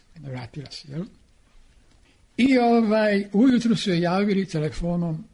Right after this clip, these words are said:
da je Branko obešen, drugim riječima, jel?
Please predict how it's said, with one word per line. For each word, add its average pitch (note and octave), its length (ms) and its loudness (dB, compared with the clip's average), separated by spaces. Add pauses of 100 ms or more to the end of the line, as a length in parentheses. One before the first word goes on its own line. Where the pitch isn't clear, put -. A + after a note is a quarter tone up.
(220)
da D3 440 -8
je E3+ 80 -14
Branko C3 540 -8
obešen, D#3 500 -8 (460)
drugim A2+ 320 -14
riječima, D3 420 -12
jel? D#3 200 -12